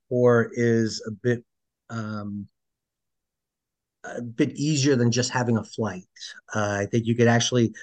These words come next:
I mean, having thirty-two bottles, uh, on tap that you can actually choose from versus your typical four or five,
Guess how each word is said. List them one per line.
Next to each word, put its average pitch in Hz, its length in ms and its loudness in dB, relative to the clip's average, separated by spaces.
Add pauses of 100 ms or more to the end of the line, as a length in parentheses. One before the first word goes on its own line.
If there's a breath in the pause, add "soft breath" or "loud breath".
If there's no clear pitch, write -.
(260 loud breath)
I 156 40 0
mean, 131 120 4
having 135 320 2
thirty-two 135 480 -2
bottles, 117 600 0
uh, 107 280 -6
on 113 240 4
tap 127 400 0
that 110 140 -6
you 120 120 2
can 117 140 -2
actually 110 500 0
choose 180 420 0
from 123 260 0
versus 113 420 0
your 107 100 -2
typical 104 400 -6
four 104 260 -2
or 101 80 -4
five, 113 500 2